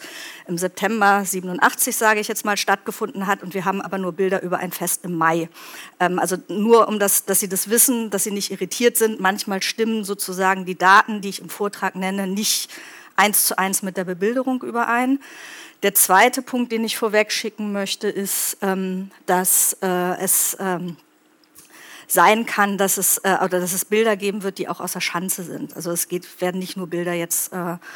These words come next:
aus der Hafenstraße gezeigt. Das liegt einzig und allein daran, dass für manche, äh, Dinge, die ich erwähne in meinem Vortrag, für manche Aspekte eben keine Bilder aus der Hafenstraße vorhanden waren.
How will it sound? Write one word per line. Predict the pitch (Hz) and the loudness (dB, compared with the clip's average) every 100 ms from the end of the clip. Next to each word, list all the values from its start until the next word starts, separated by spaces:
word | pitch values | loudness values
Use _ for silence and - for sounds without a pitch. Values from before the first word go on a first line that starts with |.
| - | -6
aus | 170 170 | -4 -2
der | 175 | 4
Hafenstraße | 214 247 240 - 196 208 - | 4 4 -4 2 2 2 -4
gezeigt. | 185 - 185 185 - | -8 -2 0 -2 -4
Das | 175 - 180 | -4 -2 -4
liegt | 190 190 - | -8 -10 -6
einzig | 180 185 190 | -4 -4 -8
und | 185 | -8
allein | 175 175 180 | -4 -2 0
daran, | 165 175 185 185 | 2 4 2 0
dass | 175 - - - | -6 -8 -12 -12
für | - | -6
manche, | 180 185 202 202 196 196 - - - | 2 2 4 2 2 2 -8 -20 -2
äh, | 185 180 | 2 2
Dinge, | 175 202 208 202 180 | 2 0 2 2 0
die | 190 185 175 | -4 -4 -4
ich | 185 - | -4 -4
erwähne | 170 175 185 180 | -2 -2 -2 -4
in | 175 | -2
meinem | 165 170 | -2 -2
Vortrag, | - 180 170 | -6 -8 -8
für | - 180 | -10 -6
manche | 160 170 - | -6 -6 -8
Aspekte | 165 - 160 156 - 170 - | -8 -6 -6 -8 -8 -8 -8
eben | 175 175 | -8 -8
keine | - 151 175 151 _ | -6 -6 -6 -10 _
Bilder | 160 160 151 | -6 -4 -6
aus | 156 | -8
der | 143 | -10
Hafenstraße | 165 - - - - - | -12 -12 -14 -12 -12 -12
vorhanden | - 156 147 - 143 | -12 -12 -12 -10 -12
waren. | 165 - | -12 -14